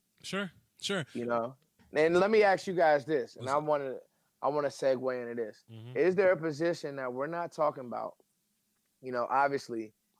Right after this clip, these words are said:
Speaker 2: obviously, the positions that we've been talking about are what?
Speaker 1: Mm-hmm.
Speaker 2: Are, are, are safety,
Speaker 1: Running,
Speaker 2: are,
Speaker 1: running back,
Speaker 2: are
Speaker 1: O-line.
Speaker 2: tight end,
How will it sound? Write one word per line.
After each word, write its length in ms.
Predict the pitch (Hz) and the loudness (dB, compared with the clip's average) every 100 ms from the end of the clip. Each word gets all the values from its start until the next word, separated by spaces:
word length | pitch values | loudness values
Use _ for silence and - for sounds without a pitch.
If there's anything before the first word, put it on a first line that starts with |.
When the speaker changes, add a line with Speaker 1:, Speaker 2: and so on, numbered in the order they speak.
| _ _ _ | _ _ _
Speaker 2:
obviously, 600 | 135 135 135 113 127 120 | 0 0 0 -4 -6 -6
the 180 | 101 107 | -6 -8
positions 540 | 117 127 127 131 131 117 | -6 -6 -4 -6 -6 -8
that 160 | 117 | -6
we've 200 | 113 120 104 | -4 -6 -6
been 160 | 117 | -10
talking 320 | - 117 110 | -8 -8 -8
about 260 | 110 107 104 | -6 -4 -4
are 80 | 104 | -4
what? 280 | 98 95 - _ | -6 -6 -8 _
Speaker 1:
Mm-hmm. 80 | 101 | -8
Speaker 2:
Are, 380 | 90 85 76 113 _ _ _ _ _ - | -6 -4 -6 -10 _ _ _ _ _ -2
are, 340 | - 50 50 - | 0 0 0 -2
are 180 | - | -2
safety, 640 | - - 113 113 113 123 143 _ _ _ _ _ _ - | -2 0 0 0 -4 -8 -8 _ _ _ _ _ _ -8
Speaker 1:
Running, 240 | 107 104 | -2 2
Speaker 2:
are, 300 | 101 98 85 - | 2 0 -4 -8
Speaker 1:
running 220 | 110 117 113 | -6 -4 -2
back, 140 | 113 | 0
Speaker 2:
are 160 | 104 110 | 0 0
Speaker 1:
O-line. 340 | 113 113 117 | 0 2 2
Speaker 2:
tight 80 | 113 117 | 0 -4
end, 220 | 120 143 | -6 -10